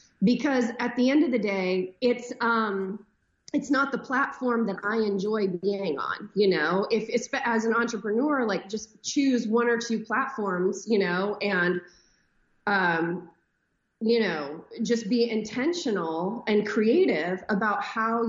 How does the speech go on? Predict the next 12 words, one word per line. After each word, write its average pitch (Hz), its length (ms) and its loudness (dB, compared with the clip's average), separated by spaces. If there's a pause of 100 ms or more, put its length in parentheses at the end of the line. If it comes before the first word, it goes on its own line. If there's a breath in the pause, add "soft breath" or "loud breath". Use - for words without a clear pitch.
(120)
you 196 380 0
use 208 320 2
that 190 240 -4
for 180 200 -2
expression, - 920 -6
you 208 180 4
know? 180 460 2
So 185 600 0
I 285 100 0
don't 330 100 4
know. 277 260 2
I, 202 200 -2